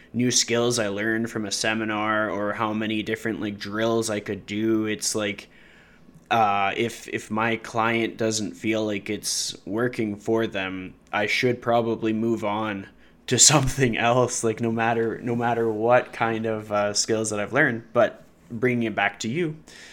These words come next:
can you think of a time where, um, you received feedback that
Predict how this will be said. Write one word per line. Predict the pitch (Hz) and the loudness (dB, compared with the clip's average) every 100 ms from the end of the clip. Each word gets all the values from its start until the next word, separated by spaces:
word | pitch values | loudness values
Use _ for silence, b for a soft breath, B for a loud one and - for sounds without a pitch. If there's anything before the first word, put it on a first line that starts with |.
| B 135 - | B -12 2
can | 131 | 4
you | 123 131 | 6 4
think | 131 131 | 4 2
of | 127 | 2
a | 120 | 0
time | 113 123 117 117 113 117 - | 2 2 4 2 0 -2 -4
where, | 95 120 113 113 104 | 0 2 4 4 2
um, | 107 107 107 104 104 101 B B B B B B B | 0 0 0 -2 -6 -8 B B B B B B B
you | - 123 | 2 4
received | 123 120 127 131 | 4 4 4 2
feedback | 131 117 110 98 90 - | 2 0 2 0 0 -2
that | 110 104 - | 0 0 -2